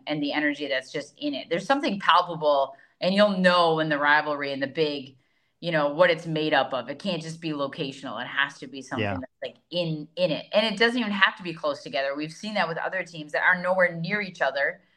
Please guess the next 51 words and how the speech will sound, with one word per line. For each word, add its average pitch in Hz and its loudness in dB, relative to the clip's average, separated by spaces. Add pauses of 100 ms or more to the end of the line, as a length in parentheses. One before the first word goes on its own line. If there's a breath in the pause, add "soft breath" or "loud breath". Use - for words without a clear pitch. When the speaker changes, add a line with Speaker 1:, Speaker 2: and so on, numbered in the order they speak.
(220)
Speaker 1:
And 196 -2
they 214 0
maybe 220 -2
only 214 2
play 220 0
each 226 -4
other 170 4
once 170 -4
a 160 -6
year, 156 2
or 147 -4
maybe 160 -4
they're 156 2
not 156 2
even 156 -4
in 147 -6
the 143 -10
same 147 -6
conference, 147 -6
but 156 -10
there's 147 -6
a 143 -16
palpable 160 0 (100)
energy 160 -6 (400)
in 175 4
the 160 2
game 160 2
every 151 4
time 160 4
those 139 -4
two 143 -8
teams 147 -4
step 147 2
on 135 0
the 135 -6
field, 156 2
and 147 -8
then 143 -2
also 139 -2
with 135 -6
the 143 -10
fan 135 -10
bases. 123 -14
So 156 2
it 131 0 (300 soft breath)
wouldn't 247 2
shock 165 4
me 165 -2
if 160 -2
Nashville, 147 2
Atlanta 139 -2